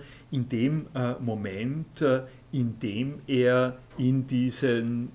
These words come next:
ähm, Sprachzusammenhang Multiple Open Online Courses, äh, geht. Äh, und zwar warum? Sie haben einen, äh, ein Verständnis von Kurs,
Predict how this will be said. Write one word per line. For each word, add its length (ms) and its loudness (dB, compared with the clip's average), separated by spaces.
ähm, 460 -2
Sprachzusammenhang 1200 -6
Multiple 480 -6
Open 260 -6
Online 380 -4
Courses, 480 -8
äh, 240 -10
geht. 380 -12
Äh, 160 -4
und 140 -6
zwar 180 0
warum? 640 0
Sie 280 -2
haben 520 2
einen, 960 -4
äh, 60 -6
ein 100 -6
Verständnis 580 0
von 240 0
Kurs, 720 2